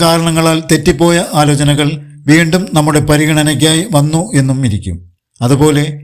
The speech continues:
മുമ്പ് പ്രണയിച്ചിട്ട് പിരിഞ്ഞുപോയ പ്രണയിതാക്കൾക്ക് വീണ്ടും പരസ്പരം കാണാനുള്ള ഒരവസരം ലഭ്യമാകാൻ സാധ്യതയുണ്ട്. ചിലർക്ക് നഷ്ടപ്പെട്ടു പോയ പ്രണയം വീണ്ടും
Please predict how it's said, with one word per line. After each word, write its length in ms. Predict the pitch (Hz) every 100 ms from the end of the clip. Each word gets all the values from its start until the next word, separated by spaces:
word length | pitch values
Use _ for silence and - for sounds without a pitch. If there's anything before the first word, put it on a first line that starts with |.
| - - -
മുമ്പ് 240 | 156 160 180
പ്രണയിച്ചിട്ട് 640 | 180 156 165 180 - 156 165
പിരിഞ്ഞുപോയ 520 | 160 160 160 151 151 151
പ്രണയിതാക്കൾക്ക് 800 | - 143 151 151 151 147 143 151 160 - - _ -
വീണ്ടും 340 | 170 170 185 151
പരസ്പരം 440 | 156 160 165 156 147
കാണാനുള്ള 560 | 147 156 160 156 156 165
ഒരവസരം 540 | 147 139 135 139 143 143
ലഭ്യമാകാൻ 560 | 143 139 135 127 123 127 123
സാധ്യതയുണ്ട്. 640 | - 123 113 113 113 87 85 - _ _ _ _ -
ചിലർക്ക് 420 | 143 147 147 165 165
നഷ്ടപ്പെട്ടു 440 | 147 160 151 117
പോയ 200 | 135 139
പ്രണയം 400 | 139 139 143 147 147 - - - _
വീണ്ടും 340 | 151 165 170